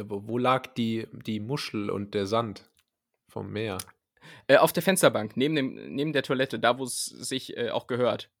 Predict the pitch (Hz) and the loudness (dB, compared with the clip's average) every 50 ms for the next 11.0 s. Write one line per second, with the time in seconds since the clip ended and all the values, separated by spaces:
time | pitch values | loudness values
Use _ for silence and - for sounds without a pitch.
0 | _ _ - - 110 110 98 95 90 87 - - 117 120 110 113 - 98 101 95 | _ _ 2 6 8 8 8 6 2 0 -2 -6 -6 -4 -4 -4 -4 -4 -4 -4
1 | 120 117 110 - 123 120 117 120 - - - - 117 120 - 123 131 127 131 120 | -4 -4 -6 -6 -8 -10 -10 -10 -12 -16 -16 -14 -12 -4 2 4 4 4 4 2
2 | - - 131 123 113 117 120 120 - - 139 117 110 110 110 117 113 - - 117 | -4 -6 -6 -4 -4 -4 -4 -4 -4 -2 -2 -2 -2 -2 -6 -8 -8 -8 -8 -8
3 | 113 113 113 113 117 123 _ _ _ _ - 110 127 147 127 143 143 - - - | -8 -8 -8 -10 -12 -12 _ _ _ _ 4 6 8 10 10 10 8 6 6 6
4 | 143 135 127 127 131 123 120 123 117 120 123 120 117 117 113 - - - 120 127 | 8 8 8 6 4 0 -2 -4 0 0 2 2 2 0 0 0 2 4 4 6
5 | 151 180 190 185 - - - 131 123 - - 123 120 117 117 113 117 - - - | 6 4 2 0 -4 -2 0 0 0 2 2 4 4 6 6 4 2 -2 -12 -20
6 | - - _ _ _ - - 113 113 113 - - 123 139 143 - - 151 135 120 | -20 -20 _ _ _ 0 4 6 6 6 6 6 6 6 6 6 4 4 6 4
7 | 120 - - 131 123 117 - - 117 104 107 107 - - 123 117 113 - - 117 | 4 4 6 6 6 6 6 2 0 0 0 -2 2 4 4 4 4 4 2 2
8 | 110 - - 113 117 110 - 120 110 104 113 120 135 135 120 110 - - - 113 | 6 6 6 6 6 4 2 2 2 6 8 8 8 8 6 2 -2 -2 -2 -2
9 | 110 - 117 104 104 - 120 110 110 113 113 117 120 123 123 117 113 113 113 107 | -2 -2 -6 -6 -4 0 2 4 4 4 4 4 4 4 2 2 2 0 0 2
10 | 104 107 92 98 101 98 104 113 127 143 127 113 101 110 104 104 110 113 - | 2 4 4 4 2 2 2 2 2 2 2 2 2 2 2 0 0 -6 -10